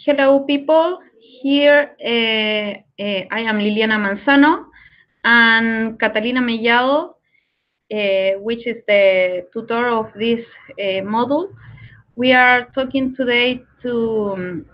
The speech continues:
about the li-, uh, about the information system and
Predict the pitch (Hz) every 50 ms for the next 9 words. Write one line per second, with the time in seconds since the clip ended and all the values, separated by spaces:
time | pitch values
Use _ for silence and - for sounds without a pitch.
0 | _ _ - 220 220 220 220 220 220 214 - 220 214 214 208 208 202 196 190 185
1 | 180 - - _ _ _ _ 220 214 233 240 247 233 - - 208 208 202 196 196
2 | 190 185 - - 196 - 214 214 226 226 214 214 214 208 208 208 196 - - -
3 | - 208 214 - - 220 208 208 208 214 233 247 269 269 - - 294 302 311 381
4 | 392 - - _ _ _ _ _ _ _ _ _ _ _ - 285 285 285 _ 339
5 | 330 330 339 330 - - 247 254 262 262 269 277